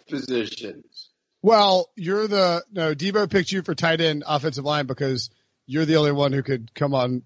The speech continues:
Speaker 2: of, of the people we had who's gonna do some, like, offensive line discussion, like, some actual film study about whether a guy can do, you know, how he uses his hands, how his feet,
Speaker 1: Well, the
Speaker 2: his
Speaker 1: tight
Speaker 2: pass
Speaker 1: end position, the, I'll, I'll say this between these two positions, the tight end position is awful.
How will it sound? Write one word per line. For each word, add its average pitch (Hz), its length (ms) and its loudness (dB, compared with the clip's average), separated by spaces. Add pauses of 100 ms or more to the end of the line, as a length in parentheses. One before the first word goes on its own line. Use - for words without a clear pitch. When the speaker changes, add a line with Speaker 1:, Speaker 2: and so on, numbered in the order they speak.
Speaker 2:
of, 147 140 4
of 151 160 4
the 151 60 -4
people 156 200 0
we 143 140 4
had 143 200 4
who's 127 160 -2
gonna 131 160 0
do 135 220 -4
some, 131 160 -4
like, 117 220 -2
offensive 127 420 0
line 123 300 0
discussion, - 640 -2 (260)
like, 143 140 -2
some 170 140 -2
actual 170 340 0
film 170 420 2
study 143 400 -2
about 139 220 -2
whether 139 180 0
a 131 60 -4
guy 135 200 0
can 131 200 -4
do, 135 340 -2 (320)
you 170 100 -4
know, 123 60 -2
how 151 140 2
he 156 80 6
uses 147 300 0
his - 20 -8
hands, 131 480 -2
how 156 140 0
his 151 100 -4
feet, - 160 -4
Speaker 1:
Well, 143 100 -2
the 151 80 0
Speaker 2:
his - 100 -8
Speaker 1:
tight 190 240 4
Speaker 2:
pass 214 120 2
Speaker 1:
end 208 240 0 (200)
position, 180 420 -6 (100)
the, 151 260 -8
I'll, 175 260 2
I'll 165 200 0
say 170 180 -2
this 156 200 0
between 147 340 -4
these 147 160 -2
two 165 120 0
positions, 156 420 -2
the 127 100 -2
tight 170 300 0
end 175 160 2
position 131 540 -2
is 110 240 -8
awful. 135 560 0